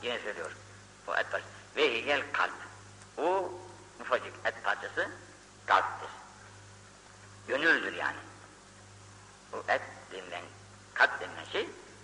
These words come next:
gönüldür. Bu Buhari Müslim'de de buna müttefik olarak rivayet etmişler. Şimdi bu kalbin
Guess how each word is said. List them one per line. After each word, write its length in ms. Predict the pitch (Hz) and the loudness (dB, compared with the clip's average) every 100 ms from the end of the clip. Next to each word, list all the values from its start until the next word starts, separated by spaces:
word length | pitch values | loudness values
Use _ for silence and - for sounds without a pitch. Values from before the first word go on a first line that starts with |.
| - | -2
gönüldür. 460 | 98 87 - - - - - - - - - - - - - - | 0 -2 -6 -10 -12 -16 -18 -18 -18 -18 -18 -20 -20 -12 -12 -2
Bu 160 | 123 117 | 0 4
Buhari 240 | 98 95 | 6 8
Müslim'de 680 | - - - - - - 95 | 10 10 10 10 8 4 4
de 100 | - | 2
buna 160 | 120 - | 2 0
müttefik 360 | - - 101 - | -4 -4 -4 -4
olarak 240 | 85 82 85 87 | -2 -2 -2 -8
rivayet 240 | 85 87 - | -2 -2 -2
etmişler. 280 | - - - - - - - - - - - - - - - - - - - - | -12 -12 -14 -16 -18 -16 -16 -16 -18 -18 -16 -16 -16 -16 -18 -20 -20 -20 -18 -12
Şimdi 320 | 175 226 233 - - - - - - - - - - 220 | -6 2 2 0 -8 -12 -12 -14 -18 -18 -16 -16 2 4
bu 120 | 233 - - - - - - - | 4 2 -16 -16 -16 -16 -18 -4
kalbin 420 | - 175 185 190 | 8 8 10 6